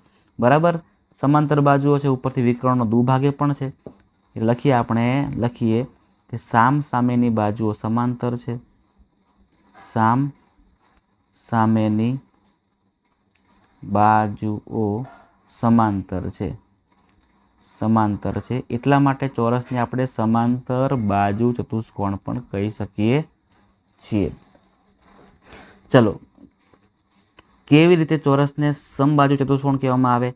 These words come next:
તો કે ભાઈ બધી બાજુ સરખી છે, બધી બાજુ સમાન છે, એટલા માટે ચોરસને આપણે સમબાજુ પણ કહેવામાં આવે, બરાબર ને?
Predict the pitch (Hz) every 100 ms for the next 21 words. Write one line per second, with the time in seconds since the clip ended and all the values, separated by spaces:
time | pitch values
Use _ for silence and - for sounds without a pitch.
0 | _ _ _ 135 139 139 139 151 117 110
1 | 135 143 147 151 175 170 196 190 196 185
2 | 170 _ _ _ _ _ - 107 107 107
3 | 113 127 147 160 175 190 - _ _ _
4 | _ _ _ 101 98 98 98 95 101 113
5 | 120 131 139 143 _ _ _ _ _ _
6 | _ _ _ _ - 117 117 131 139 139
7 | 143 139 139 _ _ _ 117 120 123 120
8 | 120 117 117 120 120 117 120 113 - 123
9 | 131 127 127 131 131 127 127 123 123 123
10 | 120 120 120 147 170 180 139